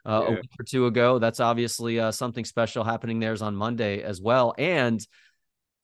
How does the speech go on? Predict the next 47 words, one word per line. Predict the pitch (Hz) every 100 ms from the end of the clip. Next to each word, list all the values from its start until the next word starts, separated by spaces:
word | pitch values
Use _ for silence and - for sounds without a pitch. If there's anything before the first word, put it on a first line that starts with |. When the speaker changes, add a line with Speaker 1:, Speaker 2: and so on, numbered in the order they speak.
| _ _ _
Speaker 1:
look, | 151 127
I | 135
know | 151
we | 160
can | 151 135
make | 131
jokes | 113 127 123 127
about | 123 113
Dirty | 127 117
Sixth | - 117 -
Street | 127
right | 123 123
now | 123 123
'cause | 123 113
it | 123
has | 127 110
been | 113 113
rough | 107 107 110 107 98
for, | -
like, | 107 104 -
ten | 123
to | 117
fifteen | 117 120 - 120 107
years. | 107 113 113 110
I |
mean, | 107 104 101
I've | 98 113 98
literally | 110 127 123 117
walked, | 104 110 110 - -
watched, | 113 113 110 -
like, | 110 107
a |
hang-, | 95 120 127 135
uh, | 123 107 -
an | 110 110
angry | 135 143 143 135
homeless | 123 127 127 107
dude | 117 110 104 - - - -
walking | 117 139 147 147
around | 135 127
with | 117
a |
machete | 117 101 - 131 123 117
in | 107
his | 101 92
hand, | 101 92
like, | 90